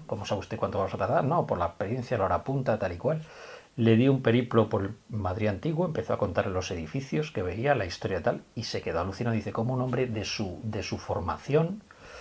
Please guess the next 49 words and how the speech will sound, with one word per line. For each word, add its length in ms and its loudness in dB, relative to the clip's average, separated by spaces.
por 160 0
qué 100 2
no 80 6
está 200 2
usted 300 0
de 80 0
académico 680 0
de 80 -2
la 140 -2
lengua 340 2
o 80 2
algo 160 -2
así? 300 2
Porque 260 -6
usted 240 -6
sabe 300 2
de 60 -6
historia, 460 4
sabe 240 0
de 100 -6
política, 460 -4
sabe 220 0
de 100 -4
todo, 360 0
¿no? 80 -6
O 100 -12
sea, 160 -6
me 80 -8
está 160 -2
hablando 300 2
de 120 -2
arte, 240 2
me 60 -2
está 140 -2
hablando, 280 -2
¿por 200 0
qué 100 2
es 100 0
usted 240 0
taxista?". 500 0
Con 140 -4
todos 160 2
mis 100 -2
respetos 380 -4
para 220 0
todos 180 -4
los 160 -8
taxistas, 480 -6
evidentemente. 580 -8